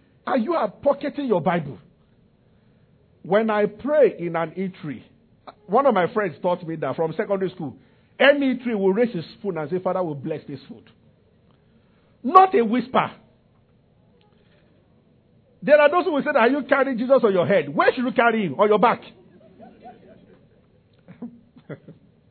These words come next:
Hallelujah. <laughs> Hallelujah. Praise the Lord.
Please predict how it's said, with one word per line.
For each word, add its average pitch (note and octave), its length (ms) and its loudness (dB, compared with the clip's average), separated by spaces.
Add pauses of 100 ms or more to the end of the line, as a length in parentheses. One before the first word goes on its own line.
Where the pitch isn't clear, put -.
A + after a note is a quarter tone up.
(680)
Hallelujah. F3+ 680 -4 (640)
<laughs> C#3+ 80 -12 (720)
Hallelujah. G3 720 2 (580)
Praise - 260 6
the B3 100 4
Lord. F#3+ 320 0